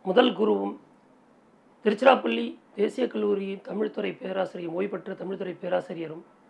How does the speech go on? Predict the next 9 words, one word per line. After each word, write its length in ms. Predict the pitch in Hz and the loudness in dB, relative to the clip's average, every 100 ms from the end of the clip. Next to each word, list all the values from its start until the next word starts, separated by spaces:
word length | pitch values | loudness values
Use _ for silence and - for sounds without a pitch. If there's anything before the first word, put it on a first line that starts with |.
| - | 2
காலஞ்சென்ற 640 | 196 208 190 190 190 190 - - _ - | 6 6 4 2 2 -2 -4 -18 _ 4
எனது 260 | 180 170 | 4 4
தந்தையார் 540 | 175 165 196 185 180 - - _ _ _ _ _ _ _ _ - | 0 -2 2 2 0 -6 -20 _ _ _ _ _ _ _ _ 0
முனைவர் 420 | 185 185 170 - - | 2 4 2 0 -4
கணேசன் 380 | 190 196 233 - | 2 6 6 6
அவர்களின் 340 | 180 175 180 175 | 4 4 -4 0
பொற்பாதம் 440 | 185 - 208 175 | 2 4 4 4
பணிந்து 260 | 165 160 175 | 0 -6 -6
துவங்குகின்றேன். 640 | 175 165 151 143 220 | -4 -2 -2 -2 -6